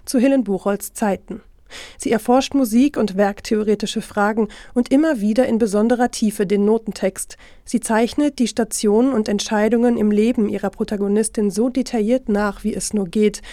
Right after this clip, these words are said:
und bleibt dabei stets hellwach, offen für Zweifel und Fragen. Gängige Narrative, wie zum Beispiel, dass Helen Buchholz vielleicht gar kein Interesse daran hatte, groß herauszukommen, ihr Œuvre zu publizieren und ernsthaft als Komponistin wahrgenommen zu werden,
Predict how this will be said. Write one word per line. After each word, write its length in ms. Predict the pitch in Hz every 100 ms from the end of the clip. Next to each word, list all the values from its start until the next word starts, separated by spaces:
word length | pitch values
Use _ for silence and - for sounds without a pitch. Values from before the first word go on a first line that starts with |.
| - - -
und 120 | 220
bleibt 240 | 240 240
dabei 300 | 277 233 254
stets 420 | - - 233 214
hellwach, 640 | - 226 226 180 180 - - - - -
offen 300 | 214 214 269
für 140 | - 294
Zweifel 600 | - 202 185 - 196 -
und 160 | 214
Fragen. 540 | - - 208 185 196 196 - - - -
Gängige 420 | 233 269 320 277
Narrative, 680 | 240 247 294 277 226 185 180
wie 80 | 190
zum 180 | - 196
Beispiel, 460 | 196 208 - 208
dass 200 | 214 214
Helen 280 | 240 240 214
Buchholz 420 | 240 262 254 233
vielleicht 320 | - 220 185
gar 180 | - 208
kein 200 | - 220
Interesse 480 | 208 202 - 226 247
daran 320 | 214 208 208
hatte, 240 | 214 - 214
groß 420 | 196 220 240 -
herauszukommen, 800 | 185 190 233 - 220 - 208 208 - - -
ihr 180 | 226 220
Œuvre 380 | 233 254 226
zu 140 | 202 220
publizieren 760 | - 196 190 - 240 277 214
und 160 | 202 196
ernsthaft 560 | 202 214 240 - 226 220
als 160 | 202
Komponistin 640 | 214 196 214 233 - 208 190
wahrgenommen 560 | 196 233 233 214 208
zu 180 | 208 214
werden, 300 | 208 208 214